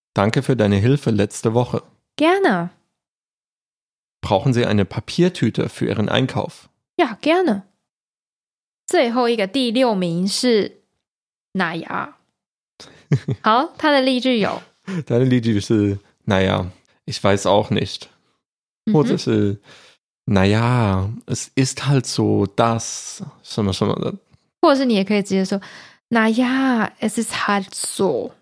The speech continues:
Speaker 2: 就是
Speaker 1: <laughs> 对。
Speaker 2: so 之后就是一个句点，这样是，
Speaker 1: 嗯。
Speaker 2: 这就这样啊，<laughs> 这种感觉。
Speaker 1: 对。
Speaker 2: 好，我们还是建议大家到 Medium 去看我们的例句，整个完整的写法。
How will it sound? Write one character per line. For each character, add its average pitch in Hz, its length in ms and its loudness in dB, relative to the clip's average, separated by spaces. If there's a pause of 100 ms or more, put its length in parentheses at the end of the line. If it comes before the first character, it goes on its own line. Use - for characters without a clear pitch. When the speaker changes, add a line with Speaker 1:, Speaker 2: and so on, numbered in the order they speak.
(260)
Speaker 2:
就 151 100 6
是 143 160 4
Speaker 1:
<laughs> 123 40 -6
对。 120 140 4 (500)
Speaker 2:
so 220 240 4
之 202 120 -2
后 220 120 2
就 196 100 -2
是 196 120 -4
一 185 100 -2
个 - 340 -6
句 - 220 -10
点， - 280 -14
这 240 80 -8
样 233 80 2
是， 202 120 0
Speaker 1:
嗯。 185 80 -4 (260)
Speaker 2:
这 - 120 -6
就 254 180 -2
这 220 280 2
样 202 260 2
啊， 196 640 -2 (400)
<laughs> - 0 - (280)
这 247 200 4
种 196 260 -4
感 - 160 -4 (140)
觉。 - 240 -16
Speaker 1:
对。 110 180 0 (380)
Speaker 2:
好， 196 180 2
我 208 140 0
们 226 100 2
还 254 80 2
是 294 120 2
建 285 180 0
议 269 80 -2
大 262 160 2
家 254 160 2
到 254 160 2
Medium 233 580 2
去 240 200 -4
看 247 280 -2
我 196 160 2
们 180 240 2
的 196 440 -2
例 220 220 2
句， 196 320 -2
整 - 260 -4
个 - 200 -4 (120)
完 202 240 -2
整 196 160 2
的 180 100 -2
写 - 260 -4
法。 - 240 0